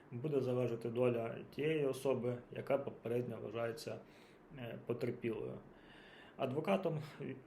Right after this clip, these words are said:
ві-, адвокатам відео буде корисне у зв'язку з тим, що, використовуючи знання, е, які будуть отримані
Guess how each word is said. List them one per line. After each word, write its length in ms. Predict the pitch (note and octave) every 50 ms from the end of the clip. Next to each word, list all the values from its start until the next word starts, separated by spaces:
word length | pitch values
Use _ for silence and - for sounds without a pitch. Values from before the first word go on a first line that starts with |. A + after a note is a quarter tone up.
| - - D3 C3
ві-, 140 | C3 C3+ - -
адвокатам 500 | B2+ B2 C#3 C#3 - E3 D#3 D3+ C3+ C3+
відео 260 | C3+ C3 A#2 B2 B2
буде 200 | A2 A2+ A#2 A#2+
корисне 520 | - - C3 B2 B2 A#2 - - A#2 A2+ A#2 - - - - - - - -
у 20 |
зв'язку 300 | A2+ A2+ A2 - - B2
з 80 | B2 -
тим, 220 | - F3+ F3 E3+
що, 340 | - - - B2+ B2 A#2+ A2+
використовуючи 920 | A2 A#2 - B2 A#2 A2+ A2+ - - A#2+ A2+ A2+ A2 G#2 G#2 - - A#2+
знання, 460 | A2 A#2+ A#2 A#2 A#2 A#2 A2+ A2 G#2 - - - - - - - - - - - - - -
е, 100 | - -
які 360 | - A2+ A2 A2+ - A#2 A2+ - - - - C#3
будуть 320 | B2 A2+ G#2+ G#2+ A2+ - -
отримані 680 | A2+ - A2+ A#2 A2+ A2 G#2+ G#2+ G#2+ G#2+ G#2+ G#2+